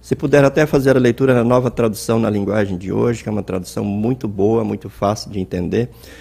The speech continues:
Até porque a temática da ielb, que vai ser votada e aprovada na Convenção Nacional em junho, está toda fundamentada em, na carta aos Colossenses, especialmente capítulo dois, versículos seis e sete, onde diz, "Portanto,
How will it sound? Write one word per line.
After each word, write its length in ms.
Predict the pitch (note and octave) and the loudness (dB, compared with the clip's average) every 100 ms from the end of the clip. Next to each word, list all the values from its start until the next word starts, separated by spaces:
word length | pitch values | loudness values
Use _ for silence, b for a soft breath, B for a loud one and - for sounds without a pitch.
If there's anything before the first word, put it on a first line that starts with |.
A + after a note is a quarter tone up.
| B B B B | B B B B
Até 220 | - D#3 | 0 0
porque 260 | D#3+ D#3+ D#3+ | 2 0 0
a 80 | D3+ | 0
temática 800 | - D3+ A2+ B2 D#3 - - B2 | 2 2 4 4 2 2 0 2
da 120 | G#2 | 2
ielb, 440 | G2 G#2 C3+ A#2+ | 4 4 2 0
que 120 | - | -2
vai 160 | G#2 G#2 | -2 -2
ser 200 | - G#2+ | 0 -4
votada 640 | G#2+ G2+ - G#2+ A#2 A#2 | 0 -2 0 0 0 0
e 100 | G2 | -4
aprovada 560 | G2 G#2 F#2+ G#2 G#2+ G2+ | -4 -4 -2 0 0 0
na 120 | G2 | -4
Convenção 480 | G#2+ G2 G2+ - G2+ | -4 -4 -4 -4 -4
Nacional 520 | G2 - F#2 F#2+ A2 | -4 -4 -4 -2 -2
em 160 | G#2 F2 | -2 -2
junho, 400 | F#2 C#3 C3+ - - - - - - - - B B - | 0 0 0 -4 -12 -20 -20 -20 -20 -20 -20 B B -10
está 200 | - G#2+ | -6 -2
toda 240 | A#2 C3 | 0 -2
fundamentada 960 | - E3+ D3+ D3+ A2 G#2 G#2+ C3 D3+ - | -2 -2 -2 -2 -4 -4 -4 -4 -6 -8
em, 320 | A#2+ A#2+ E3 F3 b b b - - | -4 -2 -4 -8 b b b -18 -8
na 140 | A2+ | -6
carta 320 | A2 A#2+ - C3 | -2 -2 0 -4
aos 100 | - | -2
Colossenses, 560 | E3 F#3 - A#2+ A2 | -2 -2 0 -2 -2
especialmente 600 | A2+ A#2 A#2+ A#2+ A2 A2+ | -6 -6 -2 -2 -2 -2
capítulo 400 | A2 - A2+ G#2 | -6 -4 -2 -2
dois, 320 | F2+ G#2 B2 A#2+ | 0 2 2 0
versículos 520 | A#2 - A#2+ A2 G#2 | -4 -6 -6 -6 -4
seis 280 | G#2+ G#2+ F#2+ | -2 -2 -4
e 40 | |
sete, 460 | - A2 A2 A2 G2+ | -8 -4 -4 -4 -8
onde 100 | F#2 | -6
diz, 220 | G2 - | -8 -6
"Portanto, 640 | G#2+ G2 A2 C3+ E3+ F3+ | -4 -2 2 2 2 -2